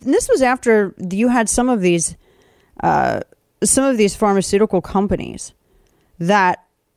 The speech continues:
were working with Marvel and working with, uh, different, uh, you know,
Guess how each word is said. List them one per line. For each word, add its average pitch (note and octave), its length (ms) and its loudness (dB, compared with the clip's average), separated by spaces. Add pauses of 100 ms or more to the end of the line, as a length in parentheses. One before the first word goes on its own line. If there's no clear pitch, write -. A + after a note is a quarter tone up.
(160)
were G#3 180 4
working G3+ 400 2
with F3+ 260 2
Marvel F#3+ 840 4
and D#3 220 -2
working F#3+ 460 2
with, E3+ 380 0 (380)
uh, B2+ 440 0 (120)
different, F#3 640 -2 (300)
uh, B2+ 140 -2
you A#2+ 540 -6
know, D#3 200 -4